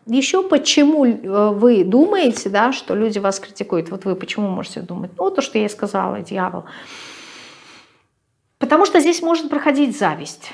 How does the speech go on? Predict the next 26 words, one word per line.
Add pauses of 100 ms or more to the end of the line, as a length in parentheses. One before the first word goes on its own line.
(440)
Почему
вас
критикуют?
Потому
что
здесь
может
проходить
зависть.
Потому
что
люди
не
могут
делать
то,
что
делаете
вы.
Я
не
говорю
там (320)
сделать
самостоятельно
какую-то